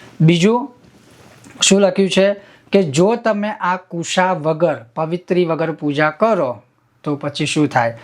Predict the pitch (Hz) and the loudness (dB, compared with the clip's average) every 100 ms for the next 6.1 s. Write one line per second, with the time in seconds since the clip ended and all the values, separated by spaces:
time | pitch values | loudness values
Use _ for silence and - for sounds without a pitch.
0 | - - _ - 156 - 160 156 143 147 | -20 -20 _ -2 2 2 2 2 0 0
1 | 156 156 165 175 160 160 160 160 143 143 | -2 -4 -2 0 0 -2 -6 -6 -2 0
2 | 143 135 139 - 165 170 165 170 165 165 | -2 -4 -8 -4 0 0 0 -6 -8 -4
3 | 156 139 143 165 165 160 - 151 160 160 | -2 -2 -2 -4 -2 -2 -4 -4 -4 -4
4 | 151 147 156 160 165 160 160 160 160 160 | -2 -2 -2 -2 -2 -2 0 -2 -2 -4
5 | 151 147 143 131 139 156 165 160 156 165 | 0 0 0 -4 -2 0 -2 -2 -2 -2
6 | 165 | -2